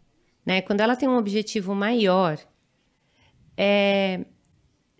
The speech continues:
Como você vai ficar assim pensando, "Ah, e agora? O que que eu fiz?", né?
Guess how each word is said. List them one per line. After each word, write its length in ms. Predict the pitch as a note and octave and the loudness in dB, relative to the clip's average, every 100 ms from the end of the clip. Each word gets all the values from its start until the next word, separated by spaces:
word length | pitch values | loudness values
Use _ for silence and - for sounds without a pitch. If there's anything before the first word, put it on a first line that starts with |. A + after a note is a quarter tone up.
| _ _ _ _ | _ _ _ _
Como 300 | - A#4+ E4+ | 0 2 2
você 300 | A#3 A3 A#3 | 0 -2 -2
vai 160 | G3+ F#3+ | 0 -2
ficar 320 | - - G3+ | -4 -4 -2
assim 260 | F#3+ A3 G3+ | -2 -2 -2
pensando, 420 | G3+ G3+ G3+ F#3+ | -2 -2 -2 0
"Ah, 360 | A3+ A#3+ A3+ | 0 0 0
e 140 | G#3+ A#3 | -2 -2
agora? 480 | A3+ G#3 G#3+ G#3 G#3 | -2 0 0 -2 -4
O 20 | |
que 120 | G#3 | -8
que 120 | - | -6
eu 80 | A3 | -6
fiz?", 720 | G#3 - A3 G#3+ G#3+ G3+ F3+ | -6 -6 -4 -2 -2 -2 -2
né? 380 | G#3 A3 A3 | -2 0 -2